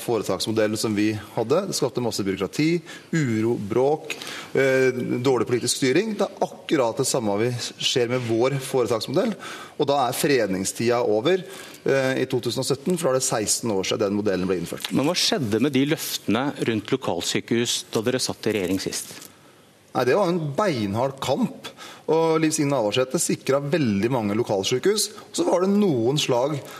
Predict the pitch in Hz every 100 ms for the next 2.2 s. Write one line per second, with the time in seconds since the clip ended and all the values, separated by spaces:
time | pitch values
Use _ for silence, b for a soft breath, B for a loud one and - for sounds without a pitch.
0 | B - 196 151 151 - - 147 - 143
1 | - 180 - - 127 - 135 127 120 123
2 | 120